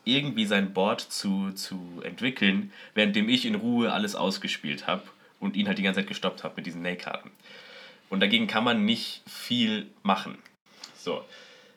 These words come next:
jetzt gibt es aber auch sowas wie die Upgrade-Karte Yay, die einem quasi sagt, okay, gut, meine Karten können nicht genayt werden.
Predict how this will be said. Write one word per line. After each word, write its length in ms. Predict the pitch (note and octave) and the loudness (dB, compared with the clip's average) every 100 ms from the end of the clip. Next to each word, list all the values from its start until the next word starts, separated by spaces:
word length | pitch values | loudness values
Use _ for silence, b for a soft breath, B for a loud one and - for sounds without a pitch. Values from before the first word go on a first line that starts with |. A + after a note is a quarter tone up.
| _ | _
jetzt 380 | - F#2+ - - - _ _ _ - | -8 -8 -8 -12 -18 _ _ _ -4
gibt 200 | C#3 C#3+ | -2 0
es 120 | A2+ | 0
aber 240 | - - F2 | 2 2 2
auch 240 | - - - - | 0 -2 -12 -10
sowas 420 | G2 G2+ G2+ - | -4 0 0 -2
wie 520 | G2 F#2+ F#2+ F#2 F#2 - | -6 -4 -4 -6 -6 -4
die 120 | - | -2
Upgrade-Karte 880 | A2 - F#2 - - F#2 G2 F#2+ F2+ | -2 0 -2 -2 -2 -2 -2 -2 -4
Yay, 520 | - F2+ F2+ G#2+ F3 - - - _ _ G2+ | -6 -2 2 2 0 -4 -18 -20 _ _ -14
die 240 | - G2+ | -4 2
einem 340 | F#2+ G2+ G2 F#2+ | 4 6 4 2
quasi 400 | G2 G2 F#2+ F#2 | 0 2 2 2
sagt, 220 | G2 G2 | 0 0
okay, 140 | G2 | -6
gut, 180 | G2+ G2+ | -6 -2
meine 180 | F#2+ G2+ | 0 -2
Karten 300 | - F#2+ F#2+ | -2 -4 -4
können 240 | - F#2+ | -4 -4
nicht 200 | F#2+ F#2+ | -4 -4
genayt 520 | - F#2+ G2+ G2+ - - | -4 0 4 2 2 -8
werden. 180 | - | -12